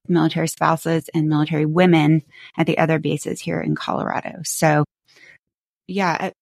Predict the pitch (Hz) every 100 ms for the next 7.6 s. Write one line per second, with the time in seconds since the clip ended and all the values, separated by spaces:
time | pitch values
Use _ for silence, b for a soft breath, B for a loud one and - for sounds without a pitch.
0 | - 180 - 226 269 226 202 185 175 170
1 | 170 170 160 156 170 165 156 160 160 165
2 | 160 160 160 - _ _ _ - 160 156
3 | - - 180 165 151 147 156 - 165 -
4 | 180 196 196 202 175 170 - 180 180 190
5 | 196 190 175 165 160 165 165 165 165 190
6 | 180 - 190 185 - 254 214 196 196 214
7 | 208 180 175 170 -